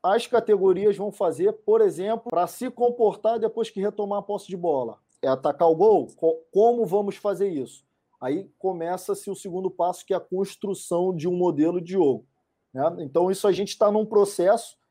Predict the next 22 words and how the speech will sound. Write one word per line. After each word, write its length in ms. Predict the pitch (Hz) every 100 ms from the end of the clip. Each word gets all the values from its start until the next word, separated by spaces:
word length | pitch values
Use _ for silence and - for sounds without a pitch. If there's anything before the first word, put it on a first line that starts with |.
| _ _ _ _
falar 500 | - 165 165 185 - _ _ _
que 280 | 175 170 - _ _ _
tá 140 | - 156
pronto 400 | 160 175 170 165
é 20 |
mentira, 580 | 165 175 - 196 247 240 -
eu 180 | 160 156
acho 140 | 160
que 80 | _
tem 160 | - 170
que 80 |
ser 100 | -
um, 160 | 185 175
algo 260 | 170 170 151
construído, 840 | 175 180 - 180 165 180 214 220
e 60 | 175
a 40 |
gente 200 | 160 180
tá 100 | 180
tendo 180 | 165 185
muita 360 | 175 220 220 233
cautela 760 | 214 190 175 175 185 170 -